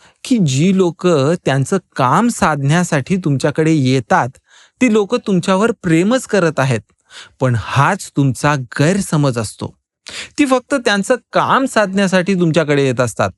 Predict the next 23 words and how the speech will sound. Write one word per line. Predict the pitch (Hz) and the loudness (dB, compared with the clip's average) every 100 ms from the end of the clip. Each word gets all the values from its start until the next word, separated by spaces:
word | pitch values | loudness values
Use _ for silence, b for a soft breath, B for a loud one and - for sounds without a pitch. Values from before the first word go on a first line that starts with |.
| _ _ _ _ - | _ _ _ _ 0
लक्षात | 139 170 - 214 | 2 2 -2 -2
असू | 170 - 139 | -2 -2 0
द्या | 123 123 - B B B B | 0 -2 -8 B B B B
की | 254 240 160 | 0 2 2
लोकांचं | 139 147 - 196 202 240 226 - | 2 0 0 0 0 -2 -4 0
प्रेम | 156 202 208 | 0 2 2
मिळवण्याआधी | 170 160 170 175 185 147 131 180 269 b b b | 4 2 2 2 2 2 2 0 -2 b b b
स्वतःचं | - - 175 165 - 185 190 226 - 262 - | -16 -4 0 0 0 0 0 0 0 -2 0
प्रेम | 175 175 165 | 0 2 2
मिळवणं | 156 151 147 117 - _ | 2 2 0 -2 -8 _
खूप | - 160 120 | -2 -2 0
गरजेचं | 127 120 120 127 127 | 0 0 -2 -2 -2
असतं | 107 - 101 - _ B B B | -4 -4 -8 -8 _ B B B
आणि | - 220 | 0 2
जो | 208 135 147 190 254 | 2 0 0 2 2
व्यक्ती | 220 160 - - 208 | 0 -2 -4 -4 -4
स्वतःवर | 202 160 151 156 160 190 214 180 _ | -2 -2 0 2 2 2 2 -2 _
प्रेम | 151 208 247 247 | 0 2 2 0
करतो, | 220 190 214 185 127 b b b | 0 0 0 0 -2 b b b
तो | 190 190 - | -4 -2 0
इतरांकडून | 156 - 190 202 196 156 147 208 | 0 2 2 2 2 2 2 0
स्वतःचा | - 156 135 139 135 131 170 147 120 | 0 -2 0 0 0 0 -2 -2 -2
गैरवापर | 135 160 180 147 123 143 160 | 0 2 2 0 0 -2 -2